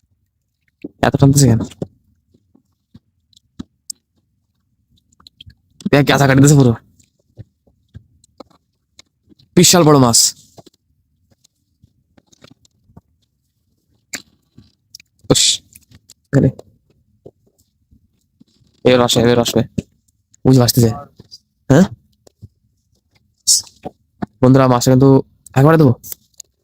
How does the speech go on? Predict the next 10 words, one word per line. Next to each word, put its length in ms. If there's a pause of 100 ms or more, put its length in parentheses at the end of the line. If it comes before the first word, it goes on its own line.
(3250)
ওটা 160 (140)
কি 180
সাইজ, 240
এ? 80 (320)
ওরে 240 (180)
বন্ধুরা, 380 (120)
মাছের 360
সাইজ 220 (100)
দেখো, 180 (760)
দেখো 420